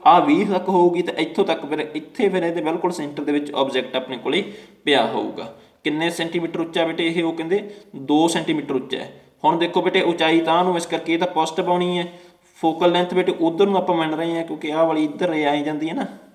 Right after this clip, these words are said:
ਆਬਜੈਕਟ ਵਿੱਚ ਦੀ ਕੱਢਾਂਗੇ, ਦੂਸਰੀ ਰੇ ਅਸੀਂ ਉਹਦੇ ਸੈਂਟਰ ਵਿੱਚ ਦੀ ਕੱਢਾਂਗੇ, ਠੀਕ ਹੈ।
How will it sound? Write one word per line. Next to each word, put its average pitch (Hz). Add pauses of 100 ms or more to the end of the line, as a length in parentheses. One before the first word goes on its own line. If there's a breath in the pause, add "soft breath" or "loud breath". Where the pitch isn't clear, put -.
(340)
ਆਬਜੈਕਟ 135
ਵਿੱਚ 143
ਦੀ 151
ਕੱਢਾਂਗੇ, 165
ਦੂਸਰੀ 147
ਰੇ 147
ਅਸੀਂ 143 (1120)
ਉਹਦੇ 151
ਸੈਂਟਰ 117
ਵਿੱਚ 113
ਦੀ 113
ਕੱਢਾਂਗੇ, 131
ਠੀਕ 190
ਹੈ। -